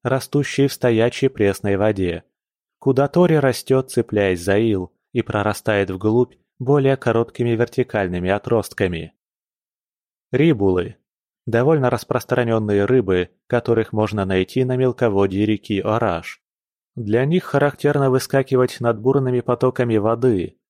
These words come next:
но поймать их голыми руками могли только самые искусные рыбаки.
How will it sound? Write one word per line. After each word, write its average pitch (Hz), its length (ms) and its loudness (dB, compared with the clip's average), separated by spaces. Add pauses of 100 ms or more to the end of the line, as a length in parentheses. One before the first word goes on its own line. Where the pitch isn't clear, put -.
(120)
но 117 140 0
поймать 104 500 -2
их 101 120 0
голыми 98 340 0
руками 104 600 -2 (240)
могли 147 360 0
только 127 340 0
самые 147 540 0
искусные 98 580 -2
рыбаки. 101 680 -2